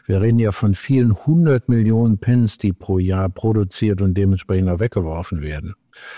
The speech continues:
Also das war beim Diabetes Technology Meeting, Stichwort Green Diabetes, auch ein Thema. Wenn wir wieder mehr dahin kommen könnten, Smart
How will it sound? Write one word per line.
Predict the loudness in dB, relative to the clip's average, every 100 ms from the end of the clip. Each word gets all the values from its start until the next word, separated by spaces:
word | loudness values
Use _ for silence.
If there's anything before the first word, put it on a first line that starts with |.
| -20 -6
Also | -2 0 2 0 0
das | 0 0 0
war | 0 2
beim | 2 2
Diabetes | 2 2 0 -2
Technology | -4 0 0 2 0 0 2
Meeting, | 2 2 2 0
Stichwort | 0 0 -2 -2 -4
Green | 0 0 2 2
Diabetes, | 2 0 -2 -2 -4 -4 -6
auch | -6 -4
ein | -4 -4
Thema. | 0 0 0 -2 -10 _ -20 -20 -20 -4
Wenn | 0 2 2
wir | 2 2 0
wieder | 0 2 2
mehr | 4 4 4 2 2
dahin | 2 2 2 0
kommen | 0 2 0
könnten, | 0 0 2 2 2 2
Smart | 0 0 0 2 0 -2